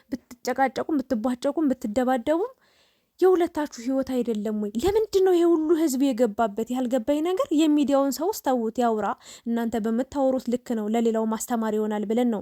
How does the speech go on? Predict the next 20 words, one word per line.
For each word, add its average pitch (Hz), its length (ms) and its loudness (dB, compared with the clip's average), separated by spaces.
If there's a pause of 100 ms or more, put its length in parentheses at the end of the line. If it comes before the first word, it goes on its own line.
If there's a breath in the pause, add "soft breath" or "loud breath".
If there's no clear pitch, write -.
(120)
እኛ 240 200 0
የምንለፈልፈው 226 840 -2
የምናወራውም። 202 640 -2
እና 254 120 -2 (1000)
ግን 339 200 2 (480 loud breath)
ይሄ 381 160 2
ሁሉ 370 300 6
አጠገባችሁ 269 680 -2
ያለው 226 300 -2
ሰው 220 240 -6
ግርግሩ 311 600 0 (120)
ምንድን 247 360 2
ነው? 202 120 -8 (200)
ያልገባኝ 233 520 -2
ነገር። 202 280 -8 (360 loud breath)
አንቺም 339 380 0
ተይ፣ 339 140 2
አንቺም 330 280 -4 (200 soft breath)
በቃ 294 180 -2 (100)
ሩታ 311 220 -2